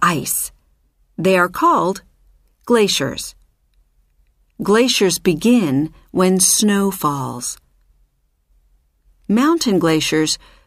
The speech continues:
move very, very slowly down the mountain. When the ice melts, the water goes into rivers. It can take thousands of years for the water from a glacier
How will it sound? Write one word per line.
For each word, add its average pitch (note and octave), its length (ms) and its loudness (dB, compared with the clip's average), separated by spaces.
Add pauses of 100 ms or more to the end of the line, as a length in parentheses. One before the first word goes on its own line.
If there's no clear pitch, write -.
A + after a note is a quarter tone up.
(100)
move F3+ 340 2
very, F#3 640 -2 (240)
very D#3 600 0
slowly E3 680 0 (100)
down F3 460 0
the F#3 80 0
mountain. C#3+ 680 -4 (1120)
When F#3+ 180 2
the F#3 140 2
ice G3 340 2
melts, F3 580 0 (360)
the F#3 100 2
water F3+ 460 0
goes E3 540 0
into D#3+ 360 -2
rivers. - 640 -4 (1300)
It G3 160 0
can G#3 180 -2
take G3+ 300 0
thousands C4 760 -2
of A3 140 0
years F3+ 560 0 (260)
for - 180 -2
the F3+ 120 2
water G3+ 420 2
from A#3+ 240 0
a B3 60 0
glacier F3 580 -2